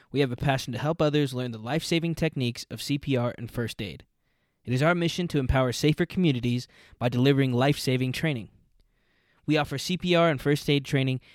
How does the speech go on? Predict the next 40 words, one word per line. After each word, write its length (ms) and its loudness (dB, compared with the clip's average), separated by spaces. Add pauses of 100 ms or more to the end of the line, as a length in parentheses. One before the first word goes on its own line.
six 300 0
days 240 2
a 40 -2
week. 420 -10 (1000)
We 140 0
provide 360 0
open 260 2
training 300 -2
to 80 -6
both 240 -6 (140)
individuals 680 0
and 200 -4
businesses. 680 -10 (480)
Come 160 -2
on 120 6
by 200 8
to 100 -2
the 180 -2
Al 380 4
Unser 400 0 (200)
Racing 280 0
Museum 560 -8 (540)
on 200 -4
Montano 760 -4
in 160 -8
Albuquerque, 500 -4
New 100 -4
Mexico, 580 -10 (580)
or 160 4
visit 280 2
our 100 4
website 500 0
at 120 -12
care 160 -4
tactics 380 -8
C 120 -6
P 160 -4
R 100 -2
dot 180 -8
com 300 -12